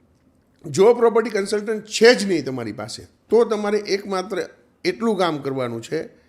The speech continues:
કે જે તે એરિયાનો મેપ ખોલવાનો છે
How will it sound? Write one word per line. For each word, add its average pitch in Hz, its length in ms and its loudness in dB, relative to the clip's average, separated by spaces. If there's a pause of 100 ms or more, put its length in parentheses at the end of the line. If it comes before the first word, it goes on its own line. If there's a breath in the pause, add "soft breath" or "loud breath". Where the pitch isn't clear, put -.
(500 soft breath)
કે 175 460 2 (100)
જે 123 260 2
તે 220 180 4
એરિયાનો 185 640 4
મેપ 160 300 -2 (100)
ખોલવાનો 131 500 0
છે 165 220 -8